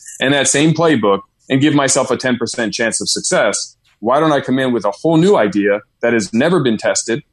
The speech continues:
but is just backed on grit and, and business, you know, acumen and years of being an entrepreneur and, and modern twenty, you know, I started in twenty sixteen, but we'll pretend it's today, twenty twenty thinking, and use twenty twenty ideas, not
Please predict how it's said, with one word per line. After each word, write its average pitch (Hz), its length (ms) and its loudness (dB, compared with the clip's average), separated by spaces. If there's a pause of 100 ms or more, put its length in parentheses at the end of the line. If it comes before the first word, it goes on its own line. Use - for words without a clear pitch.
(140)
but 127 100 2
is 123 100 0
just 127 220 -2
backed 139 320 -2
on 113 300 0
grit 123 260 0 (160)
and, 107 460 0
and 107 320 0
business, 131 480 0
you 123 180 4
know, 104 380 0
acumen 156 520 2
and 101 200 0 (240)
years 135 260 4
of 127 140 2
being 127 180 4
an 120 80 2
entrepreneur 123 680 2
and, 110 200 0
and 107 220 2
modern 131 420 2 (100)
twenty, 131 320 2 (220)
you 110 100 -4
know, 98 200 0
I 101 40 -2
started 107 260 -2
in 98 60 -2
twenty 107 200 -2
sixteen, 143 380 -2
but 110 80 4
we'll 104 160 2
pretend 107 280 -2
it's 92 140 -2
today, 123 280 2 (340)
twenty 147 260 2
twenty 131 300 2
thinking, 123 480 2 (220)
and 131 120 4
use 143 160 4
twenty 160 300 2
twenty 147 320 0
ideas, 117 640 2
not 143 400 2